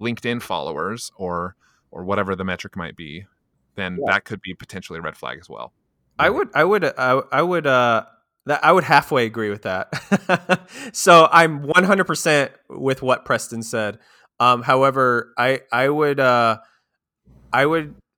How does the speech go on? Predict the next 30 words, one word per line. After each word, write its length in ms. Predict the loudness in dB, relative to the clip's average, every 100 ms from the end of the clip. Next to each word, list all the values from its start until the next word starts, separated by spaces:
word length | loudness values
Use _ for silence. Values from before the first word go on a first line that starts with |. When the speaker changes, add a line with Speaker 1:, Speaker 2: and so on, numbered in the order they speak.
| -2
Speaker 3:
ask 240 | 0 0
the 80 | -8
questions 440 | -4 -4 -4 -6
of 200 | -6 -6
someone 440 | -6 -4 -2 -2 -4
who 140 | -6
can 200 | -8 -10 -6
do 180 | -6 -4
both 260 | -4 -4
short-term 560 | -6 -8 -8 -6 -8 -8
and 240 | -10 -12 -10
long-term 420 | -12 -12 -14 -16
strategies. 680 | -14 -14 -14 -18 -20 -20 -20 _ _ _ _ _
Um, 300 | -6 -4 -6
'cause 160 | -8 0
Speaker 2:
Hmm. 20 |
Speaker 3:
I, 200 | 2 0 -2
I 160 | -4 -4
tend 320 | -4 -8 -6
to, 640 | -8 -6 -4 -4 -6 -8 _ _ _ _ _ _ _
I 100 | -2
tend 280 | 0 -2 -2
to 360 | -4 -4 -4 -6
think 460 | -6 -2 -2 -2
that 200 | -4 -4
the 60 | -6
short-term 440 | -6 -6 -4 -8
strategies 640 | -6 -2 -2 -2 -6 -10 -10 -4
are 240 | -2 -2
transactional, 1040 | -4 -8 -8 -6 -6 -6 -10 -8 -8 -8